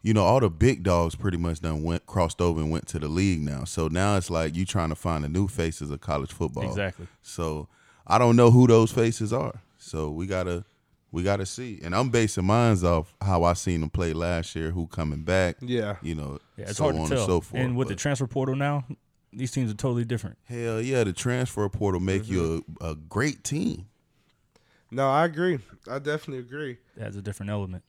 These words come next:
Speaker 3: That'll be a great game. That's the game of the week. What you called it, Hunt, earlier, the name for it?
Speaker 2: Oh, is that what we're doing for it?
Speaker 3: Yeah. What is that? That's
Speaker 2: Spread
Speaker 3: our
Speaker 2: bread.
Speaker 3: that's
Speaker 2: Spread
Speaker 3: our
Speaker 2: bread game of the week,
Speaker 3: that's
Speaker 2: baby.
Speaker 3: our
Speaker 1: Yes.
Speaker 3: spread bread game of the week, baby.
Speaker 2: Yes, sir.
Speaker 3: You heard it here live.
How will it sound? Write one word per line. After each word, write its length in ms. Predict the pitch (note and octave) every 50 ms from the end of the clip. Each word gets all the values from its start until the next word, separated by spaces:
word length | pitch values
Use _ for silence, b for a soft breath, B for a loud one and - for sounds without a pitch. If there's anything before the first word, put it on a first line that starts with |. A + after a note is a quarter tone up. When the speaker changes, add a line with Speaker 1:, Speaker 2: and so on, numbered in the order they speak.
| _ _
Speaker 3:
That'll 280 | A#2+ B2+ C#3+ E3 F3 F3+
be 80 | F3+ E3+
a 40 |
great 280 | D#3 C#3 E3 E3 E3 D#3
game. 340 | D3 D#3+ D#3+ D#3+ D#3+ D#3+ D#3+
That's 240 | D#3 D3+ D#3+ - -
the 80 | C#3
game 240 | C3 D#3 D#3 D3+ D3
of 60 | D3
the 60 | C#3+ C3+
week. 280 | C#3 C#3+ D3+ D#3 B2+ -
What 180 | D#3 E3 -
you 80 | G#3 F#3
called 260 | - G3+ F#3+ F#3+ F#3
it, 100 | F#3+ F#3
Hunt, 200 | F#3 G3+ F#3+ E3
earlier, 280 | F#3 F#3+ G3 F#3+ F#3+ F#3
the 140 | F3 F3 F3
name 220 | F3+ F3+ F#3 F#3
for 320 | - - F#3 F#3+ F#3+ F#3+
it? 100 | F3+ - - _ b b b b b b b b b _ -
Speaker 2:
Oh, 140 | A#2 A#2+ A#2
is 100 | A2 A2+
that 120 | C3 C3
what 120 | C3+ C#3
we're 100 | C3+ C#3
doing 240 | C#3 D3 D#3 D#3+ D#3
for 140 | - - C#3
it? 100 | C#3+ C#3+
Speaker 3:
Yeah. 220 | C3 B2+ B2 A#2+
What 280 | A2+ A#2 C3+ C3 C#3 D3
is 120 | D#3 D3+
that? 240 | D3+ D#3+ D#3 D3 C3
That's 200 | C#3 C#3+ D#3 - -
Speaker 2:
Spread 240 | D3 D3+ D#3 D#3
Speaker 3:
our 60 | C#3+ B2
Speaker 2:
bread. 360 | C3+ C#3+ C3+ B2 A#2 A2 G2+
Speaker 3:
that's 80 | - G#2
Speaker 2:
Spread 260 | B2 C#3+ D3+ - -
Speaker 3:
our 60 | C#3
Speaker 2:
bread 200 | D3 D3 D3 C#3+ C#3
game 200 | D3+ D3+ D3 C#3+
of 60 | C3+
the 60 | C3+
week, 200 | C3+ D3 C#3 A#2
Speaker 3:
that's 200 | A#2+ B2+ C3 -
Speaker 2:
baby. 80 | - D3
Speaker 3:
our 60 | C#3+
Speaker 1:
Yes. 140 | E3+ E3+ E3
Speaker 3:
spread 360 | D#3 D3+ D3+ D#3 D#3+ D#3+ D3 C3+
bread 380 | D3+ D3+ D#3 D#3 D3+ C#3+ C#3
game 260 | C#3 D3+ D3+ D#3+ D#3+
of 60 | D#3+ D#3+
the 60 | D#3 D#3
week, 240 | D#3 D3 B2 A2 G#2+
baby. 360 | B2 B2+ C3 C3+ B2+ B2+ - -
Speaker 2:
Yes, 240 | A2+ G2+ G#2 G2 -
sir. 300 | - A#2+ A#2 A2 G2+ F#2
Speaker 3:
You 80 | C#3 C#3+
heard 200 | C#3+ C#3+ C#3+ C#3
it 60 | D3
here 100 | D#3+ D3+
live. 580 | D3 C#3+ C#3+ C#3 C3+ C3+ B2+ A#2 A2 A2 -